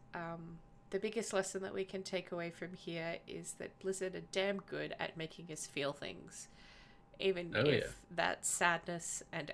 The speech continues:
Speaker 1: anger and frustration, they are damn good at it, and I love that. That's, that's why I'm pumped about the next expansion, because
Speaker 2: Oh,
Speaker 1: I
Speaker 2: yes.
Speaker 1: just love being entertained. <laughs> I really do.
Speaker 2: <laughs> And that's the thing, like, I was saying that I'm not super excited about the expansion, but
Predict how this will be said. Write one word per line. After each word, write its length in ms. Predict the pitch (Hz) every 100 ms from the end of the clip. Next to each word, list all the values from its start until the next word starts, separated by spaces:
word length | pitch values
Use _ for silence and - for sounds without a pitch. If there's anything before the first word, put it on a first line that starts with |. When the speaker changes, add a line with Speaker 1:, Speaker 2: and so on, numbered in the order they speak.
| 175
Speaker 1:
anger 360 | 165 165 160 -
and 160 | 165
frustration, 720 | - 170 - 165 160 - 185 185
they 120 | 180
are 140 | 165 160 -
damn 280 | - 220 190
good 180 | 180
at 140 | 175 170
it, 180 | - -
and 340 | 175 170 170 -
I 180 | - 113
love 320 | 156 151 160
that. 260 | - - - -
That's, 360 | 190 - - - - - -
that's 280 | 190 -
why 140 | 175 160
I'm 120 | 156 160
pumped 280 | 165 151
about 240 | - - -
the 60 |
next 240 | - - -
expansion, 600 | - - - - - 170 - - - - -
because 800 | - 139 151 143 131 - - - 135
Speaker 2:
Oh, 80 | 143
Speaker 1:
I 100 | 160
Speaker 2:
yes. 220 | 160 156 -
Speaker 1:
just 580 | - 147 156 - - - - - 165
love 320 | 165 156 151
being 300 | - 147 151
entertained. 680 | 131 139 135 - 92 - 160 - -
<laughs> 160 | - 247
I 80 | -
really 280 | 220 190 175
do. 220 | 170 175 - - 185
Speaker 2:
<laughs> 240 | - 147 - - - - - -
And 80 | 165
that's 140 | 190 190
the 80 | -
thing, 320 | 120 104 113
like, 200 | 117 117
I 200 | 123 120
was 260 | 117 113
saying 320 | - 139 120 113
that 120 | 110
I'm 120 | 107
not 140 | 107 -
super 240 | 113 101
excited 460 | 107 - 107 101 104
about 240 | 98 98
the 80 | 101
expansion, 580 | 101 - 107 104 104 104
but 220 | 104